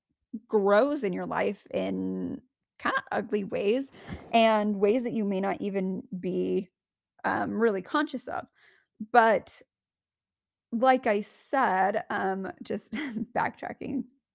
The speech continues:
um, when I first started this work and I was first just getting curious at twenty-three, then when I logically said, "Okay, there's nothing in my childhood that supports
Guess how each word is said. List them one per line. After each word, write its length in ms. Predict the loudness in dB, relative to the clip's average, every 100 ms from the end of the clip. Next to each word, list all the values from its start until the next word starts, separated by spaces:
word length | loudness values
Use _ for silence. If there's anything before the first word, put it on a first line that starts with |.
| _ _ 0
um, 400 | 0 0 -6 -10 -14 -20 -20 _ _ _ _ _ _ _
when 340 | 4 6 6 4
I 200 | 0 0
first 340 | 0 0 0
started 360 | 0 0 0 -4
this 240 | -8 -6 -2
work 280 | -2 0 -4
and 100 | -4
I 80 |
was 340 | -2 -2 -4 -12 -20 _
first 480 | -4 -4 -6 -12 -16 -20 _
just 200 | -2 -2
getting 200 | -2 -4
curious 600 | -6 -2 0 0 -2 -2 -6
at 180 | -6
twenty-three, 720 | -6 -6 -6 -6 -4 -2 -4 -8 -20 _ _
then 560 | 0 2 2 2 0 -4 _ _ _ _
when 260 | -2 0 0
I 120 | 0
logically 680 | 2 2 2 0 -2 -4 -4
said, 400 | 0 2 2 0
"Okay, 680 | -4 -6 -2 0 2 0 -4 _ _ _
there's 180 | 4 6
nothing 360 | 2 -2 -2 0
in 100 | 0
my 140 | -2
childhood 500 | -2 -2 -2 -4 -4
that 180 | -4 -4
supports 680 | -14 -4 -4 -4 -12 -14